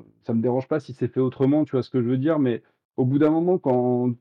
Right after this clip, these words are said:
pour moi, tout le monde a é-, épuisé les blagues, des machins, des trucs, bah, il y a plus rien de nouveau à porter, bah, ça reste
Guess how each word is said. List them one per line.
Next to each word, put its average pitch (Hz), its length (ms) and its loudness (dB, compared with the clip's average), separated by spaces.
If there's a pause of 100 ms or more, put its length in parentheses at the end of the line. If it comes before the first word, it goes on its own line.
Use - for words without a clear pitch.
(360)
pour 139 140 0
moi, 156 180 2
tout 156 160 -2
le 139 80 6
monde 160 160 2
a 113 760 2
é-, 117 920 -2
épuisé 131 520 -2
les 120 120 0
blagues, 127 460 4
des 117 100 0
machins, 120 360 -2
des 110 120 -2
trucs, 175 260 -2
bah, 117 520 -6 (560)
il 131 80 -4
y 127 80 2
a 120 160 0
plus - 260 -8
rien 127 140 2
de 131 60 4
nouveau 127 200 2
à 123 100 0
porter, 175 420 4
bah, 110 720 -2 (880)
ça 120 140 4
reste 143 360 0